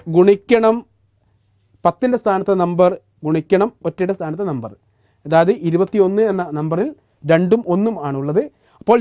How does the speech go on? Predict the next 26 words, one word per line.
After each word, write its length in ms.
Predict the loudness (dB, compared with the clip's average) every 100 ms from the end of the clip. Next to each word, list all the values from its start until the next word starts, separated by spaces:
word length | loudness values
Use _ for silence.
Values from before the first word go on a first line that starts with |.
| 4
രണ്ടിനെ 340 | 4 4 4 4
കൊണ്ട്, 240 | 4 4 2 0 _ -6
രണ്ടിനെ 300 | -2 2 0 0
കൊണ്ട് 220 | -6 -4 -4 -4 _ _ -2
രണ്ടിനെയും 600 | 0 2 2 2 2 2 -2 _ 0
ഒന്നിനെയും 420 | 2 0 0 -2 -2
ഗുണിക്കണം. 340 | -2 -4 -8 -12 -18
അപ്പോൾ 200 | -2 0 0 _ _ 0
രണ്ട് 360 | 0 2 2 2 2 0
into 260 | -2 -2 -4 -4 -6
രണ്ട് 300 | -6 -2 -2 -2 -4
into 260 | -6 -6 -8 -12 _ -4
ഒന്ന്. 200 | -4 -4 -10 _ _ -2
അപ്പോൾ 160 | 0 2
നമുക്ക് 240 | 2 0 -2 _ _ _ -6
എത്രയാണ് 300 | -2 0 -2 -6
ആൻസർ 180 | -6 -8
കിട്ടുന്നത്? 300 | -6 -6 -4 0
നാല് 240 | 2 2 0
എന്ന് 120 | -2 -4
കിട്ടുന്നു. 300 | -6 -10 -16 _ _ _ _ _ _ _ _ _ _ _ _ _ -4
അവസാന 320 | 0 2 2 0 -6 _ _ _ -12 -4 -2
ഡിജിറ്റിൽ 340 | -2 -4 -8 -8
ചെയ്യേണ്ടത് 420 | -4 -4 -2 -2 -4 -8 _ _ -4
ഒറ്റയുടെ 380 | -2 2 2 2
സ്ഥാനത്തുള്ള 460 | 2 0 -2 -2 -4